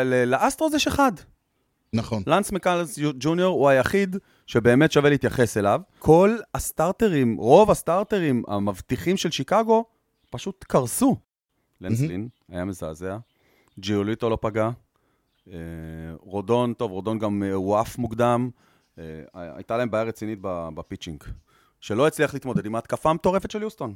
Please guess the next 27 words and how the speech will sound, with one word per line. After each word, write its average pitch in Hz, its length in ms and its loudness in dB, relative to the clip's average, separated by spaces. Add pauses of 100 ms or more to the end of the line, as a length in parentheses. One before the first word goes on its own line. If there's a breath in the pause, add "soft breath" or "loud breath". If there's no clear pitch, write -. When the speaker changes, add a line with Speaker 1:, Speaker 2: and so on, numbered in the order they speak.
Speaker 2:
שיקגו 165 760 -2
לא 139 240 0 (100)
הגיעו 127 320 -2
לסדרה 110 480 -4
הזאת. 95 380 -6
אני 117 500 0
אומר 143 340 -2
את 160 100 -6
זה, 160 520 -2
נכון 180 360 -2
שאתה 175 360 -4
מסתכל 165 540 -4
ואתה 147 220 -4
אומר, 147 180 0
"רגע, 131 640 -2
איך - 180 -4
לא 147 100 2
הגיעו? 160 720 2
חבטו, 147 720 -2
מה 139 160 0
זה, 117 440 -2
ש-, - 160 -6 (240)
שמונה 139 500 -2
עשרה 135 260 -4
ריצות?" 185 640 -4 (1000)
בסדר, 269 320 0 (120)
ל-, 175 60 0